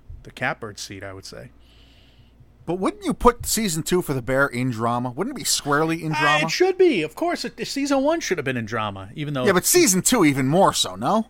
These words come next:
Speaker 1: I would agree. Season two of The Bear should move over to drama, and maybe it comp-, I, I mean, I don't know what it competes with. I mean, the T V field is so hard to figure
Speaker 2: Yeah.
Speaker 1: out because <laughs> it's just what one show's on, one show's off.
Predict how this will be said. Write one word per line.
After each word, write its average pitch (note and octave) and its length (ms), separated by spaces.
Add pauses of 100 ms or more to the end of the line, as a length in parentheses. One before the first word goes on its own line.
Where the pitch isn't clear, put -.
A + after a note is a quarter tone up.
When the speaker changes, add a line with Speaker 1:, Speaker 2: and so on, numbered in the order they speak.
(140)
Speaker 1:
I F#3 160
would A3+ 200 (200)
agree. F#3 560 (160)
Season A3 640
two F3 300
of C3 120
The C3 80
Bear A#2+ 420 (280)
should A#2+ 180
move D3+ 220
over C#3 240
to A#2+ 80
drama, A#2+ 640 (420)
and B2 160
maybe C3+ 280
it C3 140
comp-, A#2+ 160 (220)
I, C3 160
I B2+ 100
mean, C3 140
I - 20
don't A2+ 140
know G2 80
what F#2+ 160
it - 80
competes - 340
with. G2+ 140
I A#2 80
mean, A#2+ 100
the A2+ 100
T E3 200
V C#3 140
field B2 340
is G2+ 100
so A2 220
hard G#2 260
to G2 180 (520)
figure G#2 340
Speaker 2:
Yeah. G2+ 120
Speaker 1:
out G2 140
because - 520 (160)
<laughs> - 160
it's - 180
just - 200 (100)
what A#2+ 240
one A2+ 240
show's G#2+ 320
on, A2 260
one G#2+ 160
show's G2+ 260
off. B2 380